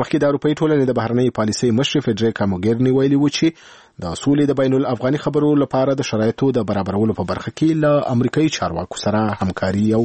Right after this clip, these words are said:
کار کوي. په داسې حال کې چې له یوې خوا په افغانستان کې د سولې لپاره په نړیواله کچه هڅې تیزې شوې دي، د افغانستان له بېلابېلو سیمو څخه د ناکراریو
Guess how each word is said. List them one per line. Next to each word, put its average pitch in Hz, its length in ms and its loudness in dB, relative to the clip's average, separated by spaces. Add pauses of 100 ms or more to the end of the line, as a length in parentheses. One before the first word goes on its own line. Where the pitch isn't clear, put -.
(140)
کار - 280 -4
کوي. - 200 -6 (1400)
په 196 100 4
داسې 202 200 0
حال 214 120 2
کې 202 200 -4
چې 190 80 2 (160)
له 165 80 4 (140)
یوې 147 300 4 (100)
خوا 156 220 2
په 139 300 0 (140)
افغانستان 139 560 -2
کې 147 120 2 (140)
د 117 220 0
سولې 151 320 2
لپاره 120 480 0
په 110 260 0
نړیواله 113 480 2
کچه - 260 -4 (200)
هڅې 107 260 -2
تیزې 98 300 -2
شوې 147 260 2
دي، 87 100 -6 (480)
د 139 120 0
افغانستان 156 400 0
له 139 80 2
بېلابېلو 127 480 0
سیمو 120 200 -2
څخه 120 360 -2
د 110 120 0 (120)
ناکراریو 104 600 0